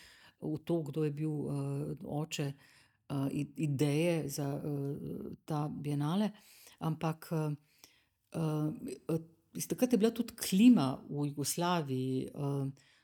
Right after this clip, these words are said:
zelo naklonjena tem stvarem, kajti Jugoslavija je hotela dati o-, svetu signal,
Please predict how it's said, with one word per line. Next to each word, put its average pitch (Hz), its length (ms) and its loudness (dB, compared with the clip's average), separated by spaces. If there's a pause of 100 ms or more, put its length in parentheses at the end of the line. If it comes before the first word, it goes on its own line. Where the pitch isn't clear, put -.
zelo 170 180 0
naklonjena 208 560 2
tem 233 180 0
stvarem, 190 480 0
kajti 208 380 0
Jugoslavija 170 760 -2
je 147 120 -2
hotela 202 360 -4
dati 151 400 -6 (640)
o-, 156 320 -4
svetu 185 440 2
signal, 156 720 0